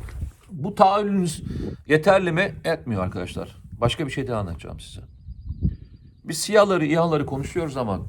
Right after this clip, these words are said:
daha büyük boyutta konuşmamız gereken bir şey geleceğin muharebe sahasını nasıl tahayyül ettiğinizle ilgili. Geleceğin muharebe sahası arkadaşlar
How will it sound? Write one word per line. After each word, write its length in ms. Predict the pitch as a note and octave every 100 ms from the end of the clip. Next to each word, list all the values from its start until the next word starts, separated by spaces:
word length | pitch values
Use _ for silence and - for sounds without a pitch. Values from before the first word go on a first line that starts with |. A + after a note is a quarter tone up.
| -
daha 360 | C#3 F#3+ C#3
büyük 320 | A#2 F3 F3+
boyutta 360 | C#3+ C3+ - C3+
konuşmamız 520 | C3+ C3 C3+ C#3 D3
gereken 480 | A#2+ A2 A2 G#2+ A#2+
bir 60 | C3+
şey 280 | D#3 D#3 D#3+ - - G#2+
geleceğin 560 | C3+ D#3 B2 D3 E3+ - - -
muharebe 400 | A2+ B2 C#3 E3
sahasını 480 | - C3 A#2+ B2+ B2+
nasıl 240 | C3 C#3+
tahayyül 300 | - A#2+ A#2+
ettiğinizle 520 | A2+ G2+ G2+ F2+ F2+ D#2
ilgili. 280 | C#2+ F#2 - - - - -
Geleceğin 460 | D#3 G3 C3 A#2 G2
muharebe 440 | B2 D#3 B2+ E2+
sahası 460 | - C#3 C#3+ - G#2+
arkadaşlar 600 | A#2+ C3+ A2 F2 E2+